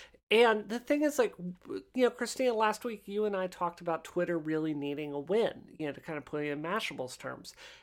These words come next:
And, you know, if Twitter is gonna change, if Twitter is gonna kind of solve this, this problem of being kind of impenetrable for normal people,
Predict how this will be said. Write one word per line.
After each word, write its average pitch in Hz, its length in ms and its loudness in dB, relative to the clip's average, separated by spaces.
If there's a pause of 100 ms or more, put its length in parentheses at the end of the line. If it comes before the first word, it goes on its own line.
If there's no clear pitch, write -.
(140)
And, 196 400 4 (180)
you 226 220 -4
know, 214 160 0
if 185 220 -6
Twitter 285 360 4
is 269 80 0
gonna 202 300 0
change, 202 960 -2 (320)
if 185 200 0
Twitter 226 340 2
is 220 80 -2
gonna 202 240 -2
kind 180 320 -4
of 151 340 -4
solve 196 580 2
this, 165 320 2
this 160 280 -4
problem 202 500 -2
of 139 120 -6
being 160 240 -6
kind 156 220 -8
of 143 100 -12
impenetrable 156 840 -4
for 147 160 -6
normal 214 460 0
people, 143 560 -2